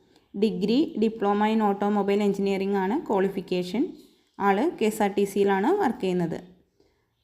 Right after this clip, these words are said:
ജിൻഡോയുടെ ഹൈറ്റ് വരുന്നത് നൂറ്റി എഴുപത് സെൻറ്റിമീറ്റർ ആണ്, എഴുപത്തിരണ്ട് കെ ജി ആണ് വെയിറ്റ് വരുന്നത്. ഫസ്റ്റ് മാരേജ് ആണെന്നും കൂടെ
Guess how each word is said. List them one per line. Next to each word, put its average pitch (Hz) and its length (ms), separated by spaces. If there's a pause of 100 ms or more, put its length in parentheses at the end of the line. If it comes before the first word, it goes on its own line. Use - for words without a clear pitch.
(260)
ജിൻഡോയുടെ 214 480
ഹൈറ്റ് 202 400
വരുന്നത് 196 380 (200)
നൂറ്റി 196 360
എഴുപത് 190 320
സെൻറ്റിമീറ്റർ 190 500
ആണ്, 196 160 (200)
എഴുപത്തിരണ്ട് 196 540
കെ 196 100 (120)
ജി 202 140
ആണ് 208 140 (140)
വെയിറ്റ് 185 320
വരുന്നത്. 180 340 (640)
ഫസ്റ്റ് 214 360
മാരേജ് 196 400
ആണെന്നും 190 320
കൂടെ 196 160